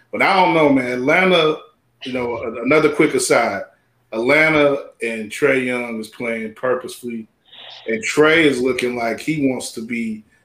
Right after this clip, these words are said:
that next guy, too. We talk-, we talking about, uh, Ja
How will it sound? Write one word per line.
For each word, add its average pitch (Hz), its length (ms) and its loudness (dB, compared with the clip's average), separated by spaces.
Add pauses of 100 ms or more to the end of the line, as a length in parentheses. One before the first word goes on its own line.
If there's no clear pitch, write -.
(140)
that 110 480 -4
next 117 360 -2
guy, 110 380 0
too. 110 440 -6 (400)
We 110 120 -4
talk-, 113 320 0
we 110 60 -8
talking 123 300 2
about, 113 360 -2
uh, 101 380 -4 (100)
Ja 117 540 0